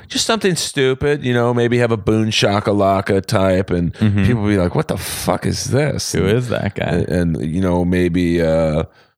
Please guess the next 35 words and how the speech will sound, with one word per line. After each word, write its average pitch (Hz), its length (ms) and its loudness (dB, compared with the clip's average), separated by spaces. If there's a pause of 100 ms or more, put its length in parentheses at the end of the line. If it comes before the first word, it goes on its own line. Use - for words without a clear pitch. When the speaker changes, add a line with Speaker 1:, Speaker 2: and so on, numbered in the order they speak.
(140)
Speaker 1:
and 87 160 0
then 92 180 2
you 92 100 2
graduate, 87 600 2
maybe 85 260 0
a, 85 120 2
a - 360 -4
funnier 85 560 0
dude 87 540 0
or, 85 200 0
or 87 200 2
girl, 87 500 0
and 85 140 -4
then, 85 300 -4 (520)
you 85 240 -6
know, 82 220 -2
maybe, 82 560 0
uh, 73 380 -2
you 78 200 -4
know, 80 200 0
a, 78 200 -6
a - 20 -4
funny 85 280 -2
friend 85 480 0
I'm 85 100 -2
trying 85 200 -4
to 85 40 -4
throw 87 220 0
a 85 40 0
bone 87 500 0
to, 87 600 -2
Speaker 2:
Mm-hmm. 101 380 0
Speaker 1:
uh, 71 500 0
and 87 140 0
then 82 420 0